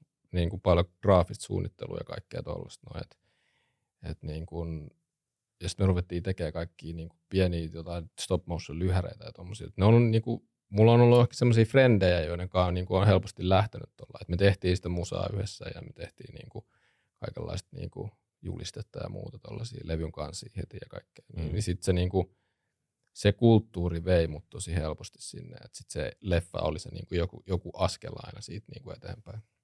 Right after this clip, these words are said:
Speaker 2: Mm. Et sit vähän niinku lähtenyt siitä, että okei, mä nyt teen tän kuvan, tämmösen graafisen kuvan, ja sit
Speaker 1: Mm.
Speaker 2: siitä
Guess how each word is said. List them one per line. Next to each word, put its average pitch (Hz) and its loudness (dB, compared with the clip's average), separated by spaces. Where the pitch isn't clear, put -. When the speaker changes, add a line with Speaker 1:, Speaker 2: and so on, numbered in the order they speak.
Speaker 2:
Mm. 78 -4
Et 90 -10
sit - -12
vähän 80 -2
niinku 78 -4
lähtenyt 82 -6
siitä, - -14
että - -16
okei, 98 -2
mä 90 -2
nyt 82 -8
teen 82 -6
tän 78 -8
kuvan, - -14
tämmösen 85 -12
graafisen 90 -8
kuvan, - -12
ja 90 -12
sit 92 0
Speaker 1:
Mm. 90 4
Speaker 2:
siitä 87 -2